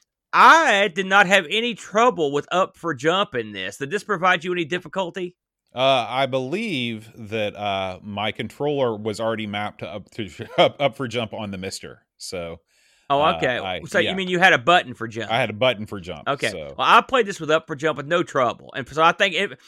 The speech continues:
Speaker 1: for some reason in a game like this where it's not real fast,
Speaker 2: Mm-hmm.
Speaker 1: and, uh, maybe, like I said, it could just be my mind screwing with me. I think up for jump worked just fine, and I
Speaker 2: Yeah,
Speaker 1: thought
Speaker 2: I
Speaker 1: the
Speaker 2: think in a
Speaker 1: speed was
Speaker 2: game,
Speaker 1: about right.
Speaker 2: in a game where the,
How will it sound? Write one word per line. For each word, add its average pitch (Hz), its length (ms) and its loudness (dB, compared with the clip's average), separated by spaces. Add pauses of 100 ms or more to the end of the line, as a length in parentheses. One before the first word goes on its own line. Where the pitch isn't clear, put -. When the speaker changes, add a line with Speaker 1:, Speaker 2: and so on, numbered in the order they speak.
(180)
Speaker 1:
for 220 100 -2
some 311 320 4
reason 226 320 2
in 165 60 -4
a 151 60 -4
game 165 320 0
like 170 180 0
this 196 180 -6
where 196 120 -2
it's 180 120 -10
not 233 240 0
real 185 220 0
fast, 156 640 0 (220)
Speaker 2:
Mm-hmm. 131 320 -6
Speaker 1:
and, 160 240 0
uh, 175 200 0
maybe, 196 260 0
like 170 100 2
I - 40 -8
said, 160 180 0
it 151 140 -2
could 196 120 2
just 185 140 -16
be 175 60 -6
my 151 160 0
mind 156 360 2
screwing 156 320 -4
with 127 200 -6
me. 117 240 -8 (360)
I 170 100 4
think 175 260 -2
up 160 160 2
for 143 100 -4
jump 143 320 0
worked 131 280 -4
just 139 180 -8
fine, 127 500 2
and 127 220 -2
I 139 80 4
Speaker 2:
Yeah, 139 140 6
Speaker 1:
thought 185 100 2
Speaker 2:
I 196 80 6
Speaker 1:
the 190 60 -2
Speaker 2:
think 262 160 -2
in 233 100 2
a - 20 2
Speaker 1:
speed 143 140 0
was 147 140 0
Speaker 2:
game, 160 100 -2
Speaker 1:
about 113 160 -4
right. 107 140 -2
Speaker 2:
in 170 60 -2
a 175 60 -2
game 185 480 -4
where 127 320 -2
the, 107 380 -6